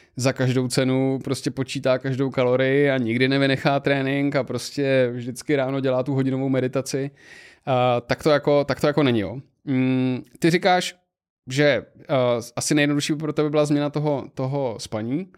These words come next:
Pokud mi to říkáš, tak, eh, tak já s tím souhlasím. Jakože je to, to, to, co jako je pro tebe nejjednodušší na změnu,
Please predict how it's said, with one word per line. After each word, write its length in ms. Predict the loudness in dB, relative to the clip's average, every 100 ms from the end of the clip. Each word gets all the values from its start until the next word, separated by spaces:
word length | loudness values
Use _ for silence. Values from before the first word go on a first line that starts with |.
| _ _ -8
Pokud 260 | -6 -4
mi 80 | -4
to 120 | 0
říkáš, 540 | 0 2 0 0 -4 -4
tak, 240 | -4 0
eh, 80 | 0 0 -4 -10 _ -6
tak 120 | -2
já 100 | 0
s 60 |
tím 100 | 0
souhlasím. 500 | -2 -2 -2 -2 -4 -8 _ _ _ -6
Jakože 320 | -2 0 0
je 100 | 0
to, 100 | 0
to, 120 | -2 -10 -2
to, 100 | 2
co 160 | 4
jako 220 | 2 4
je 80 | 2
pro 160 | 2 0
tebe 200 | 2 0
nejjednodušší 480 | 2 0 -2 -2 -2
na 100 | 0
změnu, 360 | 2 2 2